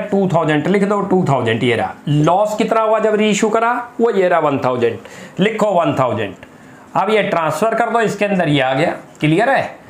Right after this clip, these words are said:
ये चीजें जो मैं कैलकुलेट कर रहा हूँ ये आपने करनी नहीं है एग्जाम में, यहाँ तो बस ये एंट्री करनी है और नरेशन दिखानी है।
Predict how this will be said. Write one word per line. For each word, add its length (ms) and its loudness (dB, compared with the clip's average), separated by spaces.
ये 240 2
चीजें 380 2
जो 120 0
मैं 220 -2
कैलकुलेट 540 -2
कर 120 -2
रहा 120 0
हूँ 80 0
ये 140 2
आपने 320 0
करनी 340 0
नहीं 160 2
है 80 2
एग्जाम 340 0
में, 280 -2
यहाँ 280 0
तो 100 0
बस 200 -2
ये 200 4
एंट्री 280 0
करनी 340 0
है 240 0
और 200 -2
नरेशन 480 2
दिखानी 400 0
है। 160 -2